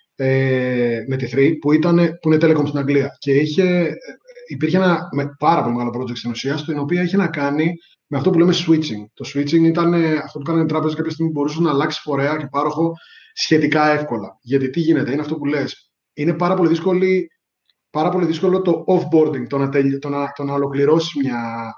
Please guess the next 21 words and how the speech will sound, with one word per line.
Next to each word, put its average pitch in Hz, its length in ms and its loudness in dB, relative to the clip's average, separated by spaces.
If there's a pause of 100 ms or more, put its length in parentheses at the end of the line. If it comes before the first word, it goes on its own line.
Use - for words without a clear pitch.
μια... 113 160 -8 (760)
να 120 100 -14
σταματήσεις, 143 580 2
τέλος 117 160 -10
πάντων, 123 200 -4
ένα 117 80 -8
subscription. 117 400 -8 (600)
Ε, 151 240 0
είναι, 190 240 4
είναι 165 140 6
επίσης 180 580 0
και 143 100 -8
θέμα, 151 320 0
sorry, 147 100 0
αυτό 151 220 0
δεν 147 80 0
το 165 80 -2
αναφέραμε 120 380 -6
καθόλου 131 240 -10
πριν, 120 240 -10
είναι 156 580 2